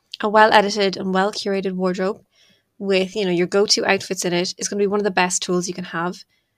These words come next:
um, in your arsenal for, you know, if you wanna be a successful person and you wanna reduce decision fatigue in the morning, you know, you wanna be able to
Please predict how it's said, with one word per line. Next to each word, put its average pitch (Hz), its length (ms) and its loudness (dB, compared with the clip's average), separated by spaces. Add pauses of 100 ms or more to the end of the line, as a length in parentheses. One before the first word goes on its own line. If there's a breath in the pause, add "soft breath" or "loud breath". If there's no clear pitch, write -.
(140)
um, 170 400 0 (180)
in 196 160 2
your 175 120 4
arsenal 170 440 4
for, 165 480 0
you 185 80 -2
know, 165 120 0
if 180 160 -6
you 240 80 0
wanna 247 180 2
be 202 340 0
a 190 60 -10
successful 185 560 -4
person 170 600 -6
and 185 140 -4
you 196 120 -2
wanna 185 380 -2 (400 loud breath)
reduce 202 580 -2 (100)
decision 196 380 -2
fatigue 175 320 -2
in 180 80 -4
the 160 60 -4
morning, 156 380 -6
you 165 60 -6
know, 160 120 -4
you 160 140 -4
wanna 175 120 -2
be 175 80 0
able 175 80 -2
to 170 300 -6